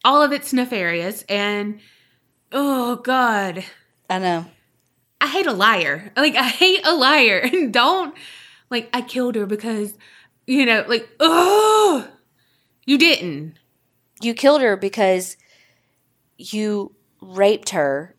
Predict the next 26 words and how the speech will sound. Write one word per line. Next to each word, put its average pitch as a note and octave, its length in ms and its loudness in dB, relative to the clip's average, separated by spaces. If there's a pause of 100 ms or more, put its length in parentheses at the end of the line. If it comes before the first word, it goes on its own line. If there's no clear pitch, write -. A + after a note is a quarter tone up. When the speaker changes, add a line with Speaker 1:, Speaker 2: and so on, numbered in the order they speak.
(120)
Speaker 2:
and E3+ 400 0
she - 200 -4
probably G#3+ 460 0
fought F3+ 340 2
back F3+ 260 0
harder F3+ 360 0
this E3+ 240 -6
time F3 180 -2
than E3+ 120 -6
she - 220 -4
ever F#3 220 -2
has G3+ 520 -2 (320)
because G3 220 -4
she G#3 160 2
had F#3+ 100 4
been F#3+ 140 0
in G3 100 -2
this F3+ 180 -4
group F#3+ 240 -4
home A3+ 220 2
for F3 180 -6
five G#3 300 2
months E3+ 280 -2
and D#3 100 -6
had D#3+ 120 -8
probably E3+ 540 -2